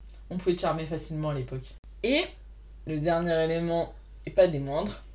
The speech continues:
une fois, on est allé au zoo. Et là-bas, il faut savoir que dans les zoos, les singes, ils sont en liberté. Genre littéralement, genre, euh, ils sont, ils...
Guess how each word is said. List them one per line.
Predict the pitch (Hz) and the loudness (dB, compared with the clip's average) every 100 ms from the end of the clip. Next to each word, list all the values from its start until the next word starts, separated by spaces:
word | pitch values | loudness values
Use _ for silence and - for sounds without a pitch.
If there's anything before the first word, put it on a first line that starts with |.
| - - - - - | -18 -18 -18 -16 -6
une | 190 | -2
fois, | 196 - 190 185 240 - - - | -2 2 4 4 2 -10 -16 -10
on | 143 147 | -6 0
est | |
allé | 151 170 | 4 6
au | 160 | 6
zoo. | 143 131 143 120 - - - - - - - | 2 -2 -4 -4 -12 -16 -16 -16 -18 -18 -6
Et | 180 | 0
là-bas, | 165 156 165 156 - - | 4 6 6 2 -4 -12
il | 180 | 2
faut | |
savoir | 180 151 - | 6 6 4
que | - 165 139 131 | 0 0 2 0
dans | 127 | -2
les | 127 | -4
zoos, | 131 156 175 240 - - - - - - | -4 -2 -2 -4 -10 -18 -16 -18 -16 -12
les | 165 160 151 147 139 127 - - - | -2 2 4 2 0 -4 -6 -12 -10
singes, | - 220 269 | 0 2 2
ils | 190 | -2
sont | - | -2
en | 156 | -2
liberté. | 180 202 233 - - 196 - - - - - - - - - - | 0 0 0 -2 -6 -8 -8 -16 -18 -18 -18 -18 -18 -18 -18 -12
Genre | 139 147 | -2 0
littéralement, | 170 190 208 185 226 190 | 0 6 8 8 6 2
genre, | 156 139 | 2 0
euh, | 135 131 135 135 | 0 0 -2 -4
ils | 135 139 | -4 -6
sont, | - - 135 135 | -10 -8 -6 -4
ils... | 139 117 95 | -4 -6 -8